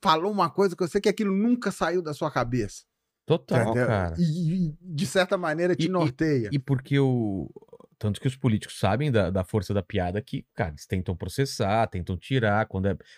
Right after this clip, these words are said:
Speaker 2: a piada, ela entra na cabeça das pessoas mesmo. Mas é isso, eu acho que a piada te ajuda a mudar o rumo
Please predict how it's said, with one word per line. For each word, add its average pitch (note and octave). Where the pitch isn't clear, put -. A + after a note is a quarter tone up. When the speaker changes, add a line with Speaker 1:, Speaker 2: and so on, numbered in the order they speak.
Speaker 2:
a -
piada, A2
ela C#3+
entra B2+
na C#3
cabeça C3+
das C3+
pessoas E3
mesmo. D3+
Mas C3
é F#3
isso, F#3+
eu C3
acho B2+
que C#3+
a B2+
piada C3
te C3+
ajuda B2+
a -
mudar A#2
o D3+
rumo C#3